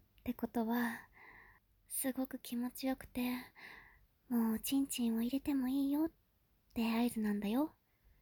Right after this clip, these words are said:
でも、濡れてないとおちんちんは入らないから、女の子とセックスするときは、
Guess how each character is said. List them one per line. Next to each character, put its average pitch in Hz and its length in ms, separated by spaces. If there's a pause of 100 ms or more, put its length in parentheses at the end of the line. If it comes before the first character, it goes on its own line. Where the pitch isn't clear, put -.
(1700)
で 233 140
も、 233 240 (560)
濡 208 140
れ 269 100
て 311 100
な 311 200
い 285 60
と 214 140
お 190 80
ち 247 200
ん 247 80
ち 208 160
ん 190 80
は 185 80
入 214 200
ら 220 120
な 208 120
い 196 60
か 202 140
ら、 220 240 (680)
女 214 280
の 214 100
子 190 160
と - 100
セ 233 160
ッ - 60
ク - 120
ス 196 120
す - 140
る 202 120
と 220 120
き 202 140
は、 214 200